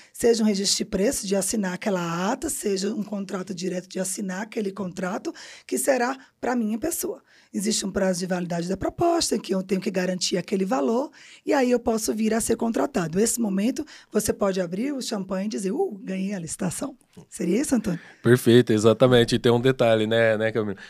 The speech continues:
Speaker 2: A adjudicação, pra quem não sabe, não está acostumado com os termos,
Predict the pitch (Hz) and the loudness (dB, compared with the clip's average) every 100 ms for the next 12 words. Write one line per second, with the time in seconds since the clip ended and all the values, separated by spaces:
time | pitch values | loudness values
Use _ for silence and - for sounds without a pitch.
0 | - 107 110 113 123 143 139 - 131 151 | -2 4 4 4 0 -2 -4 0 0 0
1 | 180 - 101 - 120 120 113 - 110 113 | -2 -4 -4 -2 0 0 -2 -4 -2 -2
2 | 107 110 - 113 117 - - - 110 104 | -4 -6 -4 -2 -2 -4 -8 -6 -2 2
3 | 120 131 107 117 110 - 110 131 117 | 2 0 -4 -6 -6 -2 4 4 4